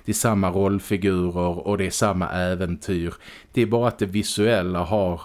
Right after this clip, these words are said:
uppgraderats en hel del, och det finns väl en hel del att säga om handkontrollen också, för, ehm, det är ju inte riktigt samma sak där heller. Men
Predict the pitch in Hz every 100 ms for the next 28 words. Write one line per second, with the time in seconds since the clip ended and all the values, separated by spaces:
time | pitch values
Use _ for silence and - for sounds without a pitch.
0 | - - 127 - - 104 135 113 85 90
1 | - 85 - 95 85 85 92 82 80 82
2 | 92 90 87 85 - - - 151 - 170
3 | 131 131 131 135 139 117 135 110 101 -
4 | 113 110 104 101 135 110 90 98 92 -
5 | 95 98 135 120 - - 73 - 95 90
6 | 87 85 87 87 87 87 - - - -
7 | 165 175 180 156 151 - 131 - 135 110
8 | 104 - 95 92 - 98 82 78 120 82
9 | 78 73 65 65 - - 113 135 110 92
10 | 92